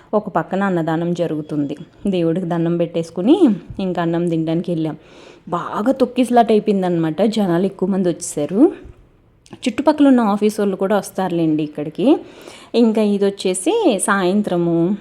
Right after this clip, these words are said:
నా ఆఫీస్లో నా కలీగ్ ఉంటాడు అజయ్, వాళ్ళ ఇంటి దగ్గర బాలనగర్లో అనమాట. ఇది ఎంత బాగున్నాడో ఈ వినాయకుడైతే,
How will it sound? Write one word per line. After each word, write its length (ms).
నా 120
ఆఫీస్లో 520
నా 140
కలీగ్ 360
ఉంటాడు 540
అజయ్, 400
వాళ్ళ 320
ఇంటి 180
దగ్గర 220
బాలనగర్లో 680
అనమాట. 320
ఇది 220
ఎంత 240
బాగున్నాడో 560
ఈ 140
వినాయకుడైతే, 840